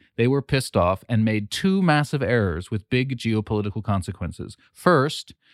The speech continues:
the U S refused to sell Nasser any arms to help him modernize the Egyptian army. So instead,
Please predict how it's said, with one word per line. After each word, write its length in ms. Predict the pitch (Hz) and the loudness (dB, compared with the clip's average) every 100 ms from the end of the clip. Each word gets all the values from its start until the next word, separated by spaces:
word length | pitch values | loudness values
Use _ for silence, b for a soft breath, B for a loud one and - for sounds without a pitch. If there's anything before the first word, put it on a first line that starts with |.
| b b | b b
the 100 | 113 | 2
U 180 | 151 | 4
S 180 | 175 - | 4 0
refused 460 | 143 - 147 151 - | -6 0 0 0 -4
to 60 | |
sell 340 | 120 - 131 127 | -6 2 2 2
Nasser 440 | 117 110 - 107 - | 0 -2 -2 -4 -2
any 240 | 123 123 | 0 2
arms 640 | 123 117 101 85 85 - _ _ | 0 0 2 0 -4 -12 _ _
to 80 | - | 0
help 240 | 104 113 | 2 2
him 100 | 113 | 0
modernize 640 | 107 104 110 104 98 95 - _ | 2 0 0 -2 -2 -4 -8 _
the 80 | 104 | -4
Egyptian 380 | 95 104 - - | -4 -4 -6 -6
army. 420 | 90 98 95 - _ _ _ _ _ | -2 0 -2 -6 _ _ _ _ _
So 180 | - 123 | 0 2
instead, 500 | 117 - 143 185 | 2 0 0 0